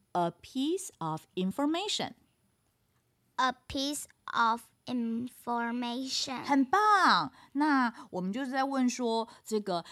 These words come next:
Speaker 1: 你想听听看我的建议吗？Can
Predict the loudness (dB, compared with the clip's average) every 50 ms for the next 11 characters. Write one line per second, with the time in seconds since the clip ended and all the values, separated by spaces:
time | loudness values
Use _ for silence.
0 | -4 2 4 4 6 6 6 4 2 2 0 0 0 0 0 0 2 2 2 2
1 | 0 2 2 4 4 2 0 0 -4 -6 -6 -4 -2 0 2 4 4 2 2 -2
2 | -4 -2 -2 0 0 2 2 2 2 0 0 0 -2 -2 -4 -6 -8 -16 -20 -20
3 | -20 -20 _ _ _ _ -12 -6 -4 -2 -2 -2 -2 -4 -4 -6